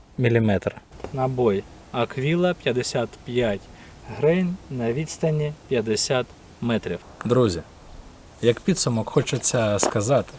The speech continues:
що для тренування з карабіном у калібрі два два три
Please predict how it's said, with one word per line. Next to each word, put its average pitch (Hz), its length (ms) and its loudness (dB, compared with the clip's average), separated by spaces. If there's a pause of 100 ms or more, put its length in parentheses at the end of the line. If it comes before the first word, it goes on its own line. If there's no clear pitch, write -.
(1000)
що - 180 2
для 160 180 8
тренування 160 540 6
з - 60 2
карабіном 135 680 0 (140)
у 127 80 -4
калібрі 113 400 2
два 113 180 2
два 110 160 0
три 160 320 0